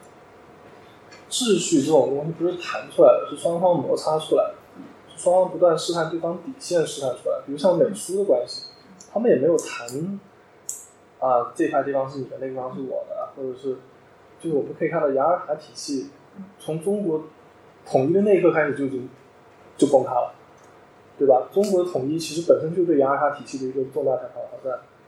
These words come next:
就很多事情不是你可以嘴巴上谈出来的，很多事情是现实生活中发展出来的。像朝鲜问题，像越南问题，都不是，这都是雅尔塔体系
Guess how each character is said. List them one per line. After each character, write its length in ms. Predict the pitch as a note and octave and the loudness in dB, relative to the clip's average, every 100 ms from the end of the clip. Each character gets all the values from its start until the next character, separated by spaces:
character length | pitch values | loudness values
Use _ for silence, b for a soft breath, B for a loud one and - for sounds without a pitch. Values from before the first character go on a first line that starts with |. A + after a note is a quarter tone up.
| _ - F#3+ | _ -20 -14
就 80 | G#3+ | -2
很 140 | F#3+ | 0
多 80 | C#3+ | 0
事 80 | G#3 | 0
情 100 | G3 | -4
不 120 | E3+ | -4
是 120 | - | -4
你 80 | F#3+ | -6
可 100 | C#3+ | -4
以 80 | E4+ - _ _ _ _ | -8 -8 _ _ _ _
嘴 120 | - | -4
巴 100 | C3 | 2
上 120 | F3 E3+ | 0 0
谈 240 | - B2+ | -10 -4
出 80 | E3+ | 2
来 80 | C3 | 2
的， 140 | - - | 0 -10
很 80 | B2+ | -4
多 120 | D3+ | -2
事 60 | F#3+ | -2
情 140 | E3+ | -6
是 60 | F3 | -8
现 220 | - F#3 | -2 -2
实 100 | E3+ | -2
生 140 | E3 | -4
活 80 | E3 | -6
中 120 | D#3 D3+ | -6 -4
发 160 | F#3+ G3+ | 2 2
展 160 | C3+ - | 2 -2
出 100 | B2+ | -6
来 60 | |
的。 60 | - - _ - - - _ _ _ _ _ _ _ _ | -6 -14 _ -20 -20 -20 _ _ _ _ _ _ _ _
像 100 | E3+ | 0
朝 180 | D3+ E3+ | 2 4
鲜 160 | D#3+ | 2
问 160 | C#3 C#3+ | 0 -4
题， 300 | C#3 B2+ B2+ | -10 -14 -16
像 360 | - D3 C#3+ C3+ - - _ _ _ - | -4 -4 -4 -10 -16 -20 _ _ _ -6
越 140 | E3 | 0
南 180 | C#3+ C#3 | 2 2
问 120 | D3 | -2
题， 200 | C#3 C3 D3 | -6 -14 -4
都 80 | G3 | -4
不 120 | G3 | -4
是， 120 | - - | -14 -2
这 80 | G3+ | 2
都 160 | A3+ | 2
是 100 | G3+ | 4
雅 140 | D#3+ E3 | 2 2
尔 100 | E3+ | 0
塔 120 | D#3+ | -2
体 120 | C3+ | -4
系 180 | - D3 | -10 -12